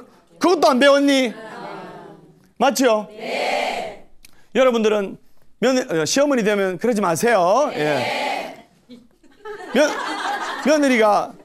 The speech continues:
Speaker 1: 작은 실수를 하니까, "아가, 너는 친정에서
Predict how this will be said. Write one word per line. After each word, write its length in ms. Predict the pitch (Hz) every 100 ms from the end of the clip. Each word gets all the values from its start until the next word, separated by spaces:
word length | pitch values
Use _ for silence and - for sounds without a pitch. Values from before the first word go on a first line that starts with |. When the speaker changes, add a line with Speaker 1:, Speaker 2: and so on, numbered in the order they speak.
| _ _
Speaker 1:
작은 200 | - 254
실수를 340 | 262 320 262 247
하니까, 420 | 196 160 151 - - - - _ _ _
"아가, 200 | - 262
너는 300 | 269 277 247
친정에서 840 | 196 262 285 294 277 214 226 208